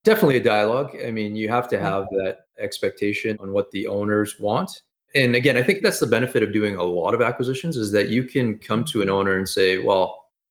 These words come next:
Speaker 1: our last four deals we did were in this fashion and we
Speaker 2: Yeah.
Speaker 1: closed them and we had the capital to do it and it's worked out so far. So us doing your deal in this kind of similar fashion makes sense." So there's almost like that confirmation bias that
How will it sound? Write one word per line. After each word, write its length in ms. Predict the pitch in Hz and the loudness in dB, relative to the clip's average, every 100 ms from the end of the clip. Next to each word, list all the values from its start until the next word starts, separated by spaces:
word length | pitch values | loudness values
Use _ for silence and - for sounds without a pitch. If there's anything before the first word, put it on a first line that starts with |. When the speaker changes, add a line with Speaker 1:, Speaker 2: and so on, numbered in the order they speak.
| _ _ | _ _
Speaker 1:
our 140 | 123 113 | 2 4
last 480 | 104 107 110 - - | 4 2 0 -6 -4
four 180 | 117 113 | 2 2
deals 380 | 98 107 101 92 | 4 2 2 2
we 100 | 95 | -2
did 320 | 92 95 92 | 0 0 0
were 280 | 95 92 90 | -2 -2 -2
in 260 | - 98 95 | -4 -4 -2
this 460 | 101 - - - | -2 -4 -10 -8
fashion 640 | - 98 101 - 95 95 117 _ _ - | -2 0 -2 -4 -4 -6 -12 _ _ -2
and 140 | 113 | 0
we 60 | 110 | 0
Speaker 2:
Yeah. 60 | |
Speaker 1:
closed 320 | - 135 131 | 4 4 4
them 260 | 104 101 120 | 2 2 0
and 100 | 107 | 0
we 80 | 107 | 2
had 140 | 113 | 0
the 60 | 95 | 0
capital 420 | - 107 - 104 | 0 -2 0 -2
to 140 | - | -2
do 220 | 95 92 98 | -2 0 2
it 200 | 113 - | 0 -4
and 220 | 101 95 | -8 -6
it's 220 | 101 - | -8 -2
worked 280 | 117 110 - | 0 0 2
out 240 | 113 98 | 2 2
so 240 | - - 98 | 0 0 0
far. 500 | - 92 90 87 - _ _ _ | 0 0 2 0 -2 _ _ _
So 560 | - 135 117 110 110 - _ - | 2 4 6 6 4 -2 _ 0
us 260 | 127 - | 0 0
doing 460 | 120 117 110 110 - _ _ | 0 0 0 -4 -8 _ _
your 240 | 127 143 151 | 2 4 4
deal 460 | 113 98 98 120 | 2 2 2 2
in 180 | - 104 | -2 -6
this 220 | 101 - | -6 -8
kind 180 | - 101 | -8 -8
of 60 | 95 | -4
similar 360 | - 110 98 | -4 -2 -2
fashion 640 | 95 92 95 - 95 95 - _ - | -2 -2 -2 -4 -6 -8 -14 _ -4
makes 220 | 107 - | -2 -2
sense." 260 | 117 101 - | -2 -2 -2
So 60 | |
there's 180 | 143 147 | 0 2
almost 220 | 156 151 - | 2 2 0
like 140 | 123 | 0
that 200 | 104 - | 0 -2
confirmation 580 | 113 107 107 95 98 113 | -2 -2 -2 -4 -4 -2
bias 440 | 113 123 160 - | 0 2 0 -4
that 380 | - 104 95 - | -2 0 0 -8